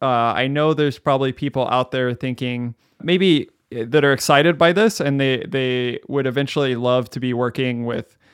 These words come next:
Lockheed or other larger organizations, th-, maybe even government organizations that actually have the ability to build out these large-scale clusters, right? Or maybe there's people in, working in academic research. A lot of times academics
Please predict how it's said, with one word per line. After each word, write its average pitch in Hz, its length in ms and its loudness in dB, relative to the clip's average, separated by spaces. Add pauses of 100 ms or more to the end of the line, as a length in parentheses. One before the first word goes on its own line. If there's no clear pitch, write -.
(180)
Lockheed 135 720 0
or 123 300 -2
other 156 300 4
larger 135 360 2
organizations, 123 920 -2
th-, - 340 -12
maybe 131 420 -4
even 131 240 -2
government 131 380 0
organizations 123 800 -2
that 123 160 -6 (100)
actually 131 440 0
have 120 540 0 (420)
the 139 100 0
ability 175 480 4
to 147 140 -6
build 143 260 2
out 131 240 2
these 127 240 -4
large-scale 123 500 0
clusters, 117 600 -6
right? 131 180 0
Or 139 140 2
maybe 160 260 6
there's 143 260 4
people 135 380 2
in, 123 320 0 (300)
working 139 320 2
in 127 120 2
academic 139 520 2
research. 120 400 -2
A 131 60 -2
lot 123 180 2
of 120 60 -4
times 123 360 -2
academics 123 800 -2